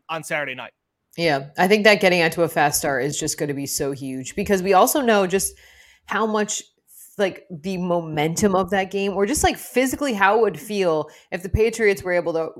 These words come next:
Speaker 2: walk down the field, score, walk down the field, score. It just emotionally, I would worry about where this team would be
Speaker 1: Mm-hmm.
Speaker 2: at, because I feel like that's what initially happened in that Tampa game,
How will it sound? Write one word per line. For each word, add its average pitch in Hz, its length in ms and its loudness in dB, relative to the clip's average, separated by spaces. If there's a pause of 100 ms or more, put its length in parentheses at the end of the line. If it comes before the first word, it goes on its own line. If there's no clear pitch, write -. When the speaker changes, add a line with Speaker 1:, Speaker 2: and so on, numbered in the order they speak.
(160)
Speaker 2:
walk 170 280 0
down 180 160 2
the 180 80 -6
field, 165 340 -2
score, 165 460 -2
walk 156 340 2
down 170 200 -4
the 160 60 -12
field, 156 280 -8
score. 156 500 -8 (240)
It 208 100 -2
just 302 240 0
emotionally, 190 880 -2
I 190 120 2
would 196 160 2
worry 196 380 2
about 170 420 2
where 185 220 0
this 175 180 -4
team 175 220 -8
would 165 160 -6
be 185 140 -8
Speaker 1:
Mm-hmm. 151 120 0
Speaker 2:
at, 151 220 -4
because 254 240 4
I 254 100 4
feel 311 160 -2
like 330 140 -2
that's 247 200 2
what 247 140 0
initially 202 400 -2
happened 190 420 -2
in 180 80 -4
that 165 180 -4
Tampa 220 340 -6
game, - 280 -20